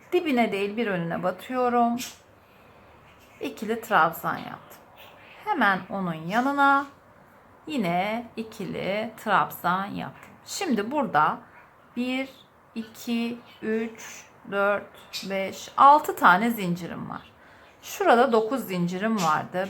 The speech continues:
Bir, iki, üç, dört, dokuz zincirin tam ortasına, yani beşinciye şöyle batıyorum. Kaydırma yöntemiyle kaydırıp bunu buraya bağlıyorum. Bir,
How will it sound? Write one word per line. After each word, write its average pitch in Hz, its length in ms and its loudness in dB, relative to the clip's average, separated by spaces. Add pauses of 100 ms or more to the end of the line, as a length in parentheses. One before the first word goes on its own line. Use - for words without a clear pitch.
Bir, 220 200 -4
iki, - 260 -12
üç, - 320 -12
dört, 190 300 -4
dokuz 370 380 -2
zincirin 180 520 -2
tam 302 300 2
ortasına, 190 640 -2
yani 175 420 2
beşinciye 190 680 -4
şöyle 170 500 -2
batıyorum. 269 720 2 (880)
Kaydırma 240 680 4
yöntemiyle 185 760 -2
kaydırıp 269 600 2
bunu 285 220 -2
buraya 196 340 2
bağlıyorum. 165 640 4 (1120)
Bir, 254 460 -4